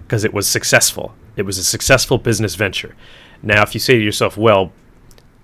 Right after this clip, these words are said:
it's, it's very cynical, it's, it's predatory," okay, fair enough. But, like, cigarettes are a successful predatory business venture. It's something, it's your choice. You,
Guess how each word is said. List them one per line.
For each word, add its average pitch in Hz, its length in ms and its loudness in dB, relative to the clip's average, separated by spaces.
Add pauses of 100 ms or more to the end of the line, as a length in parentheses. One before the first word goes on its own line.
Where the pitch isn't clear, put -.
it's, - 320 0 (360)
it's - 200 -2
very 101 160 0
cynical, 123 560 0
it's, - 320 -4 (180)
it's - 160 -8
predatory," 147 720 2 (100)
okay, 104 400 -2
fair 98 360 -4
enough. 92 480 -4
But, - 100 -2
like, 107 300 -2 (800)
cigarettes 135 560 2
are 110 160 4
a 98 60 -4 (120)
successful - 600 2
predatory 101 760 2 (480)
business 123 320 0
venture. 101 400 -4 (460)
It's - 140 -2
something, 135 240 2
it's - 120 -6
your 131 120 2
choice. 156 500 2 (760)
You, 113 300 0